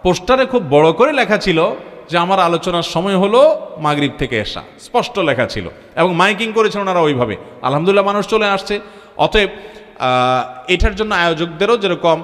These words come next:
আগ্রহী হতে হবে, অগ্রসর হতে হবে, আপনাদের শ্রোতাদেরও দায়িত্ব আছে। অনেক এলাকায় আছে শ্রোতারা দশটার আগ পর্যন্ত প্যান্ডেলের ধারে কাছেও আসে না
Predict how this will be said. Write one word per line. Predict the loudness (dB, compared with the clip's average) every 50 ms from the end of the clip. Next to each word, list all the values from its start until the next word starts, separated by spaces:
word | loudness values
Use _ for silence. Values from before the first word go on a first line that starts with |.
| -4 -4
আগ্রহী | -4 -4 -2 0 0 2 2 2 0
হতে | 0 -2 -2 -2 -2
হবে, | -2 0 0
অগ্রসর | 0 0 0 -2 -4 -2 -2 -4
হতে | -2 -2 -2
হবে, | -4 -4 -4 -4
আপনাদের | -4 -4 -4 -4 -4 -4 -4 -4
শ্রোতাদেরও | -4 -4 -4 0 0 0 2 2 2 2
দায়িত্ব | 4 2 2 2 0 -2 -2
আছে। | -2 -2 -2 -4 -8 -12 -8 -6
অনেক | -4 -4 -4 -2 0
এলাকায় | 0 2 2 2 2 0 0
আছে | 0 0 -2 -4 -4 -4 -6 -12 -20 -20 -20 -20 -20
শ্রোতারা | -8 -4 -4 -2 0 0 0 0 2
দশটার | 2 2 0 2 0 0 0
আগ | 0 0 0 0
পর্যন্ত | -2 -2 -2 -2 -2 -2
প্যান্ডেলের | -2 -2 -2 -2 -2 -2 -2 -2 -2
ধারে | -2 -2 -2
কাছেও | -2 -2 -2 -2 -2 -4
আসে | -4 -6 -8 -12
না | -14